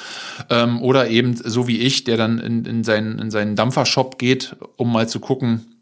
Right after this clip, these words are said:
haben die neue Liquids da, gibt's neue Geschmacksrichtungen, da kann man ja auch ausprobieren direkt, ja. Man kann aber auch einfach mal nett miteinander reden, ja. Ist auch eine tolle, tolle Sache. Mit einem, mit einem Bestellformular bei Amazon kann ich nicht reden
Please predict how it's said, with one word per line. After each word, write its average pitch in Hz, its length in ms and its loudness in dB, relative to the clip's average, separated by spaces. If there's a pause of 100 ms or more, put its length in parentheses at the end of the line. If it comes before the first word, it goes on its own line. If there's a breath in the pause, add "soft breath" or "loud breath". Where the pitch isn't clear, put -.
(560)
haben 120 140 0
die 113 80 -2
neue 107 200 2
Liquids 123 500 0
da, 104 160 2
gibt's 107 240 -4
neue 110 160 0
Geschmacksrichtungen, 107 1080 -2
da 107 120 -4
kann 117 120 -2
man 110 120 2
ja 104 60 0
auch 107 120 -4
ausprobieren 113 640 0
direkt, 107 400 -2
ja. 110 160 -2
Man 107 160 -4
kann 113 180 -2
aber 110 220 2
auch - 180 -4 (380 loud breath)
einfach 143 320 0
mal 123 340 2
nett 127 300 0
miteinander 117 500 0
reden, 160 480 0 (300)
ja. 139 220 -4 (180)
Ist - 340 -12
auch - 140 -14
eine 113 100 -10
tolle, 127 460 -2
tolle 131 240 -2
Sache. 185 340 -2 (540 loud breath)
Mit 117 140 -2
einem, 117 280 2
mit 117 140 -4
einem 113 80 2
Bestellformular 135 720 4
bei 123 100 4
Amazon 127 400 0
kann 117 140 0
ich 120 140 -4
nicht 120 160 -4
reden 156 340 0